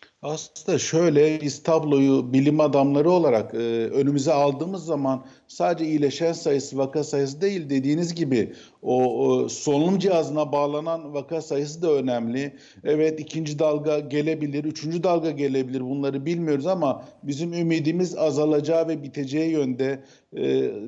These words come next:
biz sars gibi bir virüste biliyoruz ki sekiz ay sonra aşı için uğraşırken sekiz ay sonra birden yok oldu gitti.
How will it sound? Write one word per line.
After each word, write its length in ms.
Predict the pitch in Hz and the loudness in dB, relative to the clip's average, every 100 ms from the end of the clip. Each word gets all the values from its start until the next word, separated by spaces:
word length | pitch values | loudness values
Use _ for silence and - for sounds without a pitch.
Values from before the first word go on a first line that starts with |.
| 139 | -10
biz 80 | 127 | -12
sars 560 | - 165 156 - 151 | -6 -4 -4 -6 -12
gibi 300 | 143 135 135 | -8 -6 -4
bir 120 | 139 | -4
virüste 440 | 135 139 135 156 143 | -4 -4 -4 -4 -4
biliyoruz 380 | 147 175 175 - | -2 0 -2 -8
ki 80 | |
sekiz 360 | 117 151 139 147 | -6 -6 -4 0
ay 120 | 147 | 0
sonra 480 | - 147 139 139 - - - | 2 0 2 2 -2 -16 -8
aşı 280 | 151 151 175 | -4 -2 -2
için 240 | 160 160 | -6 -6
uğraşırken 580 | 170 170 156 170 160 180 | -2 0 2 0 -4 -6
sekiz 340 | 175 180 180 165 | -2 -4 -2 0
ay 120 | 156 | 0
sonra 300 | 156 160 156 | -2 -4 -2
birden 300 | 147 151 165 | -2 -2 -2
yok 220 | 170 - | -4 -2
oldu 240 | 147 156 | -2 -2
gitti. 500 | 190 170 - 139 104 | -6 -6 -4 -4 -4